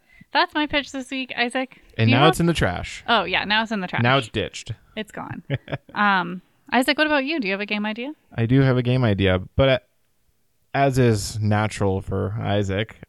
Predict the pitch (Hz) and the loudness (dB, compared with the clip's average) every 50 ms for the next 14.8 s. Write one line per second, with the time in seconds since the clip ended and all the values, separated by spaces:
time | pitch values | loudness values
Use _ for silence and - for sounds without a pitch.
0 | _ - - 123 135 139 135 147 147 147 139 139 135 127 120 123 131 127 127 123 | _ -6 -2 -2 -2 0 0 0 0 2 2 2 0 0 0 -2 -2 0 0 0
1 | 123 123 123 123 123 120 113 107 - _ _ - 104 104 104 104 98 104 104 104 | 0 0 2 2 0 0 -2 -2 -6 _ _ -4 -2 0 0 0 0 0 0 0
2 | 98 95 92 95 107 - - - 139 123 113 113 110 - _ _ _ _ _ _ | 0 0 0 -2 -4 -8 -2 0 4 4 4 4 2 -2 _ _ _ _ _ _
3 | _ _ _ _ - 135 143 - 123 165 - - 160 294 277 - - 175 196 185 | _ _ _ _ -2 -2 0 0 0 -2 0 0 0 -2 0 0 0 -2 -2 -2
4 | - 147 160 165 165 156 - 160 151 143 147 139 131 113 113 104 - - 110 104 | -2 -2 0 2 0 0 2 0 0 0 0 -2 -2 -2 -4 -4 0 0 2 2
5 | 104 - - - - 104 95 92 92 92 95 107 113 113 - - - 104 98 98 | 0 -2 -4 -8 -4 -2 -2 0 0 -2 -2 -4 -6 -8 -12 -6 -4 -4 -2 -2
6 | 101 98 - 107 101 104 104 123 123 123 127 131 135 143 151 156 147 - - - | -2 -2 -2 0 -2 0 -2 -2 -2 -2 -2 -2 -4 -4 -4 -4 -6 -8 -14 -20
7 | - - - - - - _ _ - - 104 113 120 - - - 120 117 113 110 | -20 -20 -20 -20 -20 -20 _ _ -6 -4 -4 -4 -4 -6 -4 -2 0 0 0 0
8 | 104 104 98 95 95 92 - - - - - - - _ _ - - - 202 202 | -2 -2 -2 -2 -4 -6 -8 -10 -20 -20 -20 -20 -20 _ _ -6 2 4 4 4
9 | 175 190 185 185 170 151 - - - - 175 156 143 - - 147 147 147 147 147 | 4 2 0 0 0 0 -2 -8 -4 0 2 2 2 2 2 2 2 2 2 2
10 | 156 180 208 240 220 202 151 135 135 127 131 131 127 113 104 110 107 104 107 101 | 0 0 2 0 2 2 2 2 2 2 2 2 2 0 2 2 0 0 0 -2
11 | 98 101 92 95 101 107 - - - - _ _ - 107 104 104 98 - 107 101 | -2 -4 -4 -4 -4 -6 -8 -14 -18 -20 _ _ -4 -2 0 0 -2 -2 -2 -4
12 | 98 - - 101 92 - 104 101 98 - - - 98 101 98 95 92 - _ 104 | -4 -4 -6 -6 -4 -2 -4 -4 -4 -8 -8 -4 -2 0 0 0 -2 -2 _ 0
13 | 101 95 - - 113 101 95 - - - - _ _ _ _ 113 110 107 107 104 | 0 0 0 0 0 0 0 -2 -6 -14 -20 _ _ _ _ -2 0 0 2 0
14 | 101 98 98 98 95 95 - _ _ _ _ - 113 110 104 98 | 0 0 -2 -2 -4 -6 -10 _ _ _ _ -6 -4 -2 -4 -4